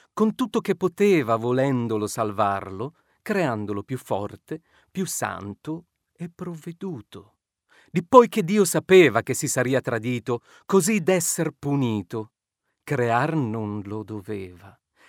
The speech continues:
Crear non ci doveva per esser giudicati, salvati o inabissati,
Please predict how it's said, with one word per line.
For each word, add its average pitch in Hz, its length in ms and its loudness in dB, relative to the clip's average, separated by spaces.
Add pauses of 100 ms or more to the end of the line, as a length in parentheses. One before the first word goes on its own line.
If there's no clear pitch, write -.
(140)
Crear 180 400 10
non 165 300 6
ci 165 160 -6
doveva 147 480 4
per 131 180 0
esser 147 320 0
giudicati, 131 680 0
salvati 127 640 2
o 120 60 0
inabissati, 120 800 -4